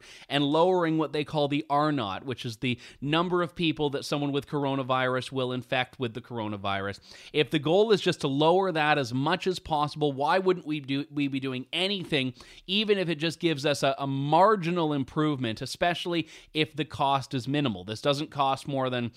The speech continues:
you know, a couple of bucks to get a mask on. It doesn't cost, uh, government resources. It doesn't cost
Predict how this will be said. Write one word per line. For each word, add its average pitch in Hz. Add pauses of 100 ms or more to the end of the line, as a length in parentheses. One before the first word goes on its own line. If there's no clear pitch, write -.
(260)
you 131
know, 117
a 113
couple 127
of -
bucks 156
to -
get 117
a -
mask 160
on. 160
It 113
doesn't 131
cost, 123 (260)
uh, 117 (120)
government 123
resources. 156
It 117
doesn't 127
cost 127